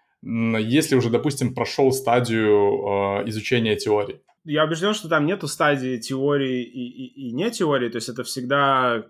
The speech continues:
Speaker 2: как бы с-, смешано.
Speaker 1: Я просто, знаешь, я го-, готовясь, я готовясь к подкасту, увидел на форумах вопрос, э, людей, которые, э, изучали стоицизм,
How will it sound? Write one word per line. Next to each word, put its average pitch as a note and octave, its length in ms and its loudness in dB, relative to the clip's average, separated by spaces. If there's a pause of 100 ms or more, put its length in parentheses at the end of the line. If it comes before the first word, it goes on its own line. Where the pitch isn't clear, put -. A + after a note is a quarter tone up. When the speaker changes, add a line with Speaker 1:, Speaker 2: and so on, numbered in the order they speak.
Speaker 2:
как - 140 -20
бы G2+ 100 -16
с-, - 280 -18
смешано. A2 580 -4 (400)
Speaker 1:
Я C3+ 80 4
просто, E3+ 180 4
знаешь, G3 240 2
я D3 120 4
го-, D3 240 2
готовясь, E3 720 0
я C3+ 100 2
готовясь E3 400 0
к - 40 -18
подкасту, A3+ 460 0
увидел D3 460 4
на C3 140 6
форумах D#3 440 0
вопрос, C3 520 2
э, A#2+ 460 6
людей, B2+ 240 2
которые, A2+ 500 0 (480)
э, A#2+ 80 -4
изучали A2+ 360 0
стоицизм, A3+ 500 0